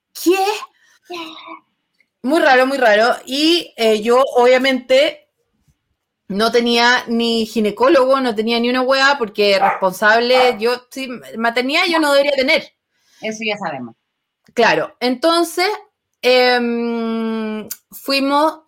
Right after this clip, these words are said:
Speaker 1: a, me metí al, am, a, bueno, lo lamento, me, me va bien,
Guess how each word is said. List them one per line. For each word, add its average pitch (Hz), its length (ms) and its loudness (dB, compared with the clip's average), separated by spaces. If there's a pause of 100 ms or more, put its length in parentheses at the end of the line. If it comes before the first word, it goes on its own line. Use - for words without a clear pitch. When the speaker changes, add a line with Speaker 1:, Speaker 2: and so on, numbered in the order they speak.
(120)
Speaker 1:
a, 226 1000 2
me 220 160 -4
metí 277 420 -2
al, 277 580 0
am, 240 540 0
a, 214 260 0
bueno, 214 420 2
lo 240 120 2
lamento, 180 720 0
me, 233 600 0
me 226 180 2
va 233 140 4
bien, 339 640 0